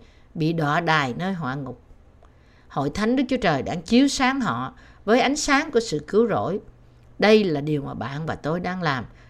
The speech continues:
trong hội thánh của Ngài với đức tin nơi phúc âm của chúng ta. Trong những người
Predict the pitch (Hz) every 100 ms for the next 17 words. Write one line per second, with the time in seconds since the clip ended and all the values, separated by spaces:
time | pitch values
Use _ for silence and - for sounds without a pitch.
0 | - 208 214 160 113 165 202 180 185 156
1 | 107 - - - - 147 190 233 233 -
2 | 202 185 170 - - - 180 185 170 208
3 | - 165 160 - 113 - 170 175 151 -
4 | - _ - - - - - - - -
5 | - 247 254 226 226 247 180 165